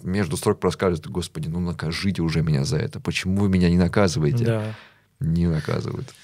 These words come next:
Speaker 1: Все
Speaker 2: Тут,
Speaker 1: хорошо.
Speaker 2: тут на самом деле еще, эм, еще здесь есть стыд и страх, да.
Speaker 1: Мгм.
Speaker 2: А п-, вот представь себе, например, какой-то совсем человек, который, ну, которому пофиг. Его задача, он себе поставил, заработ-, просто хакнуть систему,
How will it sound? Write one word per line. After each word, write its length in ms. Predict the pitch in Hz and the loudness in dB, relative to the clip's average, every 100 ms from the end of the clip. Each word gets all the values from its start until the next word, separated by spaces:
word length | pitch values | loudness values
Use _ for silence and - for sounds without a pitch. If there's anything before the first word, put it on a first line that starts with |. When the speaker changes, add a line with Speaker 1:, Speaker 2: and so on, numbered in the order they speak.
| - - | -20 -6
Speaker 1:
Все 280 | - - 98 | 0 4 6
Speaker 2:
Тут, 100 | 95 | 4
Speaker 1:
хорошо. 400 | - 80 - - 110 | 2 0 -2 2 4
Speaker 2:
тут 120 | 127 | 6
на 120 | 143 | 6
самом 240 | 147 160 151 | 8 6 8
деле 420 | 156 151 147 131 107 - - - | 8 8 6 4 -2 -4 -12 -6
еще, 1040 | 135 120 - 147 143 143 139 135 135 131 135 | 0 4 6 8 10 10 10 8 8 8 6
эм, 240 | 139 127 139 | 2 2 2
еще 280 | 131 147 | 4 6
здесь 340 | 131 123 127 - | 6 6 4 4
есть 200 | 127 123 | 4 2
стыд 540 | - - 156 190 185 | 2 6 8 8 6
и 40 | 120 | 0
страх, 540 | - - 131 139 131 | 0 2 4 4 2
да. 240 | 127 113 131 | 2 6 6
Speaker 1:
Мгм. 60 | 117 | 6
Speaker 2:
А 80 | 113 | 2
п-, 160 | 95 | 2
вот 200 | 117 127 | 0 2
представь 340 | 127 127 185 196 | 0 4 2 4
себе, 140 | 160 | 2
например, 420 | 127 127 123 120 | 4 4 4 4
какой-то 360 | - 127 131 117 | 0 2 4 4
совсем 360 | - 110 131 | -2 2 4
человек, 380 | 123 113 107 131 | 4 2 2 2
который, 400 | - 127 110 107 - - - - - | 0 0 0 0 -4 -14 -16 -16 -2
ну, 220 | 262 214 | 4 6
которому 380 | 185 196 196 165 | 6 6 8 8
пофиг. 420 | 151 127 127 - - _ _ | 8 6 2 -8 -18 _ _
Его 240 | 147 170 147 | 6 8 8
задача, 640 | 135 180 269 196 170 156 _ | 8 6 6 4 2 0 _
он 180 | - 139 | 2 2
себе 240 | 127 123 113 | 4 2 0
поставил, 520 | 117 - 202 233 185 | 0 4 6 8 8
заработ-, 520 | 135 143 160 160 - | 6 6 8 6 4
просто 280 | 143 143 - | 4 4 2
хакнуть 360 | 127 151 147 127 | 2 2 2 -2
систему, 520 | 131 - 240 233 | -2 0 2 2